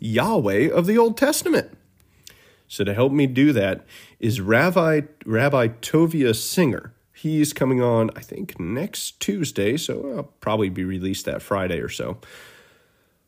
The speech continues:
Um, and he's gonna help me out on that one. I think he's gonna have some interesting things to say. Obviously, we agree about plenty of things, but, um, he seems pretty knowledgeable.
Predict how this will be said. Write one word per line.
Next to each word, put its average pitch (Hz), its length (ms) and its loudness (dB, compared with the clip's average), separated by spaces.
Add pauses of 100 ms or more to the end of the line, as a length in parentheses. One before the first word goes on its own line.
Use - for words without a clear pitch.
Um, 180 600 6 (180)
and 208 140 6
he's 269 240 4
gonna 302 180 2
help 277 200 2
me 247 160 2
out 247 160 0
on 151 100 4
that - 220 0
one. - 180 -8 (240)
I 120 220 2
think 131 180 0
he's 139 140 -2
gonna 113 180 0
have 110 180 0
some 104 280 -2
interesting 110 420 -2
things 101 320 -4
to - 100 -12
say. - 640 0
Obviously, 101 560 -2
we 110 160 2
agree 110 260 2
about 104 300 -2
plenty 330 320 2
of 104 140 -2
things, 110 340 0 (460)
but, 131 360 -6
um, 127 520 0 (320)
he 160 60 -16
seems 185 260 2
pretty 175 220 0
knowledgeable. 165 540 -2